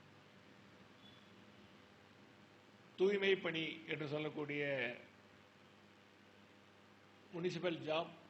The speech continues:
மற்றும் பழைய பொருள்களை வாங்கி விற்கக்கூடிய தன்மையான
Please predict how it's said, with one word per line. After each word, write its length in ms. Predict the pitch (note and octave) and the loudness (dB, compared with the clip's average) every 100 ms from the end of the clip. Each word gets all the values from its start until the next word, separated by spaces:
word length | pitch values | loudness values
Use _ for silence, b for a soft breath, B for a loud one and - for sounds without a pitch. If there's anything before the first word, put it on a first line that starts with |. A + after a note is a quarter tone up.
| - - - - - - - - - - - - - - - - - - - - D#3+ | -20 -20 -20 -20 -20 -20 -20 -20 -20 -20 -20 -20 -20 -20 -20 -20 -20 -20 -20 -12 -6
மற்றும் 480 | D#3+ E3+ E3+ D#3+ C#3 - - - - - - - - - - - - - - - - - - - - - - - | -4 -2 -2 -2 -8 -16 -20 -20 -20 -20 -20 -20 -20 -20 -20 -20 -20 -20 -20 -20 -20 -20 -20 -20 -20 -20 -20 -6
பழைய 640 | D#3+ F3+ F#3 F3+ D#3+ D#3 - - - - - - - - - | -2 0 2 4 2 0 -6 -18 -20 -20 -20 -20 -20 -20 -8
பொருள்களை 460 | D#3+ E3+ E3+ E3 D#3+ | -4 -2 0 0 0
வாங்கி 400 | C#3+ D3+ D#3 E3 | 0 -2 -2 -4
விற்கக்கூடிய 880 | D3 C#3 D3 C3 C#3 C#3 C3+ B2+ B2 - - - - - - - | -4 -6 -8 -6 -6 -4 -4 -4 -8 -14 -20 -20 -20 -20 -20 -10
தன்மையான 680 | D3 D#3 D#3 C#3+ C#3 D3 | -8 -4 -2 -2 -2 -4